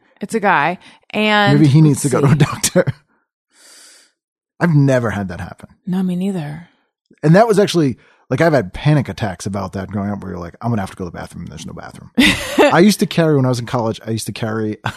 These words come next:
Speaker 2: a suit coat and a tie in my backpack
Speaker 1: Mm-hmm.
Speaker 2: 'cause i-, in Boston, I could, you could just walk into an office building or a hotel and use the bathroom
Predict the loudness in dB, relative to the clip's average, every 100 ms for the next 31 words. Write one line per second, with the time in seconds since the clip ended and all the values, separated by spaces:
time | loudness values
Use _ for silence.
0 | -8 -8 -4 0 0 0 -2 -2 -8 -6
1 | -4 -2 -2 -2 -2 -4 -8 -6 -6 -4
2 | -2 -2 -4 -8 -12 -6 -2 -2 -4 -8
3 | -8 -2 0 2 2 2 0 -4 -4 -6
4 | -8 -8 -6 -6 -4 -2 -2 -4 -6 -8
5 | -8 -8 -6 -6 -8 -8 -8 -6 -6 -6
6 | -8 -8 -6 -8 -8 -8 -8